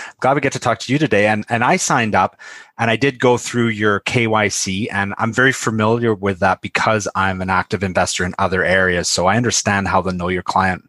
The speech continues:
works. And it is good that you go through that kind of diligence because I think one of my fears with all this kind of crowdsourced investment, and I see a lot of, uh, angel investing and startup investing now, is that people can too easily just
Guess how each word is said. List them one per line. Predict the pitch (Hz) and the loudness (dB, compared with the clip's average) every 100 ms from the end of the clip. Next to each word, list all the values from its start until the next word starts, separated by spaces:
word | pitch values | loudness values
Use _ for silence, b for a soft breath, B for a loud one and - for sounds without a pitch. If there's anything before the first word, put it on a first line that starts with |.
| B B B | B B B
works. | 92 101 147 - - B B B - | -4 0 2 0 -6 B B B -2
And | 120 120 - | 0 0 0
it | 135 | 2
is | 139 139 | 2 0
good | 107 131 139 113 | -2 0 0 0
that | 110 - | -2 -2
you | 101 | -6
go | - 101 92 | -2 -2 -2
through | - - 104 101 | -6 -8 -6 -2
that | 101 101 | -2 -2
kind | - 101 95 | -4 -4 -4
of | 90 80 | -8 -6
diligence | 87 95 135 202 - | -6 -4 -4 -4 -6
because | - - - 120 113 104 B B B B - _ | -6 -6 -2 0 0 -2 B B B B -20 _
I | - | -4
think | - 196 214 | 0 0 2
one | 196 | 2
of | 175 | 2
my | 110 117 135 | 2 2 0
fears | - 135 123 | 0 0 2
with | 117 | 2
all | 90 117 131 | 4 4 4
this | 127 | 0
kind | - 120 | 0 -2
of | 113 - | -2 -4
crowdsourced | - 104 107 - 113 101 - | -2 0 0 -4 -4 -4 -4
investment, | 98 95 90 - 98 - | -4 -2 -2 -4 -6 -4
and | 95 95 - _ _ _ _ - - | -6 -6 -10 _ _ _ _ -18 -8
I | 190 | -6
see | - | 0
a | 131 | 2
lot | 120 120 | 4 4
of, | 107 101 | 2 0
uh, | 95 90 90 | 2 0 0
angel | 123 127 120 | -2 0 0
investing | 110 - 101 | 0 -2 -4
and | 90 | -2
startup | 92 113 - | 0 2 0
investing | 92 90 82 90 | -2 -2 -4 -4
now, | 90 90 | -4 -2
is | 87 - | -4 -2
that | 92 - B B B B _ _ - | -4 -4 B B B B _ _ -6
people | 147 185 | -2 0
can | - 160 | 0 0
too | - 131 | 2 2
easily | 113 117 120 110 | 4 4 2 2
just | 104 98 - | 2 -2 -6